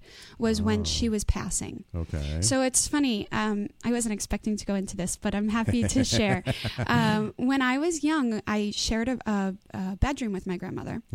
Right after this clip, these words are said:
Speaker 2: Okay.
Speaker 1: And I don't know why, hindsight's twenty twenty, but as a child, I kept praying that when she passed, I was with her.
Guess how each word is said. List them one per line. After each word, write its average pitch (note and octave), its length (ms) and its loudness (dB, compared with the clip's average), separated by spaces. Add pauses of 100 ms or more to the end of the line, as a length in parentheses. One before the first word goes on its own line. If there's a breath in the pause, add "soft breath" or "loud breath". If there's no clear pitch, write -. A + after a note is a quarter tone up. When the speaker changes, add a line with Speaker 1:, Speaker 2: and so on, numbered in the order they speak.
Speaker 2:
Okay. D#2+ 340 0 (460)
Speaker 1:
And C4+ 240 2 (600 loud breath)
I D4 320 4 (380)
don't F4 300 4
know G#4+ 100 6
why, A#3 560 4 (500)
hindsight's A#3+ 540 0
twenty G3+ 280 2
twenty, G3 320 0
but G3+ 140 -2
as A3+ 160 2
a A#3+ 60 -4
child, C#4+ 600 0 (340 loud breath)
I B3+ 80 2
kept C#4+ 240 0
praying B3 580 2 (320 loud breath)
that G#3+ 200 2
when A3+ 260 0
she G#3+ 200 -4
passed, - 580 -2 (260)
I G#3 120 2
was F#3+ 160 0
with F#3 200 -4
her. F3+ 220 -8